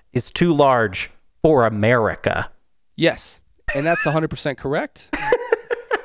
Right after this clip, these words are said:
Speaker 2: And you're ruining our cities. You know, I wanna, when I go to,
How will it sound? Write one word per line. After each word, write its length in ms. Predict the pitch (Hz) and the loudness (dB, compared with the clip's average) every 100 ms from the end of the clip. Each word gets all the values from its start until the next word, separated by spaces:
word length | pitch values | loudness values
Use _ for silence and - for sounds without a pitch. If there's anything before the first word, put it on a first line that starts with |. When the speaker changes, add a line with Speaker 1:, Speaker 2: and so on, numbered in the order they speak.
| - - - - - | -6 -8 -6 -10 -4
Speaker 2:
And 160 | 139 | -2
you're 100 | 139 | 0
ruining 400 | 131 143 165 170 | 0 2 2 2
our 140 | 156 147 | 2 2
cities. 640 | - 160 165 180 180 - | 0 0 0 -2 -6 -8
You 120 | - 139 | -4 0
know, 100 | 139 | 2
I 420 | 160 - 139 147 | 2 2 2 2
wanna, 240 | 156 147 | 2 2
when 100 | 143 | 0
I 100 | 143 | 0
go 180 | 165 170 | 2 4
to, 240 | 151 131 | 4 0